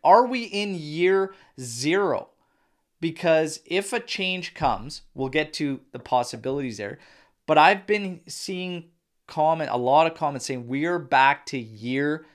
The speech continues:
zero moving forward out of this one." Do you agree with that statement?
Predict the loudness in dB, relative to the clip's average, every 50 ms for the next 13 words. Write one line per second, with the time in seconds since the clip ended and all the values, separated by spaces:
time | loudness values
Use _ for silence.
0 | _ _ _ -14 -12 -10 -6 -4 -2 0 0 0 0 -2 -4 -6 -10 -18 _ _
1 | _ _ _ _ _ _ _ _ -12 -8 -4 -4 -2 -2 -2 -2 -4 -4 -6 -6
2 | -4 -4 -2 -2 -2 -2 -2 -2 -4 -6 -8 -16 _ _ _ _ _ _ -2 0
3 | 0 0 0 -2 -4 -4 -4 -4 -4 -6 -12 -14 -16 -16 -18 _ _ _ _ _
4 | _ _ _ _ _ -14 -10 -8 -6 -6 -6 -8 -8 -8 -6 -4 -4 -4 -4 -4
5 | -4 -6 -6 -6 -8 -10 -10 -10 -10 -10 -12 -14 -16 -16